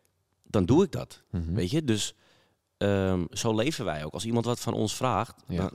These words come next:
Speaker 1: dan zorgen we dat dat geregeld is en op tijd geregeld is. En, ehm, ja, eigenlijk als je zo leeft... Ja... Sta je ook niet zo heel vaak heel erg onder druk of zo? Of
Speaker 2: Nee.
Speaker 1: voel je spanning? Of
Speaker 2: Nee,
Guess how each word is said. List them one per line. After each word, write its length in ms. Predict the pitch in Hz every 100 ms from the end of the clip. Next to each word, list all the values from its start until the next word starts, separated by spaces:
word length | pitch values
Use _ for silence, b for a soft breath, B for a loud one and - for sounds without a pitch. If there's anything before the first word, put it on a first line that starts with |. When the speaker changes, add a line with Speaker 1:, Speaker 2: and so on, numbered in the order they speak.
| -
Speaker 1:
dan 200 | 87 98
zorgen 320 | - 120 87
we 40 | 87
dat 140 | 87
dat 240 | 87 82 - _
geregeld 540 | - 87 98 127 98
is 140 | 78 64
en 140 | 65
op 120 | 78
tijd 280 | - 107 113
geregeld 420 | 92 82 78 73 73
is. 200 | 69 - b b b -
En, 340 | 98 95 90 b b b b b -
ehm, 760 | 92 90 90 90 87 87 85 80 - -
ja, 120 | 139 127
eigenlijk 300 | 143 135 -
als 160 | 127
je 80 | 123 _ _ -
zo 320 | - 110 110
leeft... 440 | 139 113 131 - - _ _ _ _ _ _ _ _ _ _ _ _ -
Ja... 300 | - 92 90 _ _ _ _ _ _
Sta 260 | - - 120
je 120 | 113
ook 140 | 117
niet 200 | 120 104
zo 140 | - 104
heel 200 | 107 101
vaak 360 | - 101 98
heel 200 | 101 98
erg 180 | 92 90
onder 320 | - 98 87
druk 240 | 78 139 -
of 140 | 135
zo? 200 | - 131
Of 260 | 143 - 95
Speaker 2:
Nee. 100 | 104
Speaker 1:
voel 80 | 101
je 120 | 85
spanning? 500 | - 107 131 151 165
Of 280 | 92 - - _
Speaker 2:
Nee, 260 | - 80